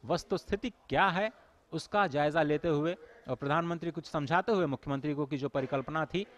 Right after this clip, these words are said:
उसको किस तरह से आम लोगों के लिए खोला जाएगा, अगर कोई आम व्यक्ति आना चाहता है इस घाट से, तो उसको किस रास्ते से होकर गुजरना पड़ेगा, दिव्यांगों के लिए क्या व्यवस्थाएं की गई हैं,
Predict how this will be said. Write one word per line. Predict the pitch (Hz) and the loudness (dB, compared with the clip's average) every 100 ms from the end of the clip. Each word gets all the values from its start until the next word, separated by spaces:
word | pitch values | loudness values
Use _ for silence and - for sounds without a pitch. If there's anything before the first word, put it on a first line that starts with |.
| - - | -20 -12
उसको | 143 - 180 | -10 -6 -4
किस | 196 196 | -2 -2
तरह | 208 202 | -2 -2
से | 214 214 | -2 -6
आम | 139 151 208 | -2 0 4
लोगों | 214 208 | 4 4
के | 202 196 | 0 0
लिए | 185 | 0
खोला | 156 151 151 | 0 2 2
जाएगा, | 143 143 139 | 2 2 0
अगर | 147 135 170 | 0 -2 -2
कोई | 165 170 135 | -2 -2 -2
आम | 143 165 | -2 0
व्यक्ति | 156 156 170 | -2 -4 -4
आना | 123 147 | -2 -2
चाहता | 175 160 151 160 | 0 0 0 0
है | 139 147 - _ - - - - - | 0 -2 -8 _ -20 -20 -20 -14 -12
इस | 117 | -6
घाट | - 151 151 | 0 0 0
से, | 165 | -4
तो | 165 160 - - - | -2 -2 -4 -16 -12
उसको | - 160 | -12 -8
किस | - 208 - - | -4 -4 -4 -2
रास्ते | 139 - 175 | -2 0 -4
से | - | 0
होकर | 151 151 151 | 0 2 0
गुजरना | 127 135 143 | 0 0 -2
पड़ेगा, | 143 135 135 | 0 0 0
दिव्यांगों | 120 113 113 147 165 190 | -2 -2 0 0 0 -2
के | 170 | -2
लिए | 165 165 165 - - - | -2 -2 -4 -12 -14 -2
क्या | 151 147 143 127 | 0 2 0 0
व्यवस्थाएं | 139 139 - 143 | -2 -2 0 0
की | 143 147 | 0 -2
गई | 143 147 | 0 0
हैं, | 143 | -2